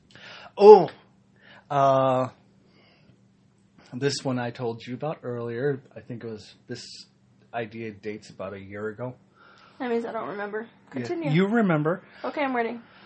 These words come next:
Speaker 1: Uh, you set up your alarms to go wake up for, uh, to work.
Speaker 2: Mm-hmm.
Speaker 1: Well,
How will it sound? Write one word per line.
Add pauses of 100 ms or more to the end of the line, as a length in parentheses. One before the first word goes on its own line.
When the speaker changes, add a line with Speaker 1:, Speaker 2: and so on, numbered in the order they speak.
(360)
Speaker 1:
Uh,
you
set
up
your (120)
alarms
to
go
wake
up
for, (180)
uh,
to
work. (200)
Speaker 2:
Mm-hmm. (400)
Speaker 1:
Well,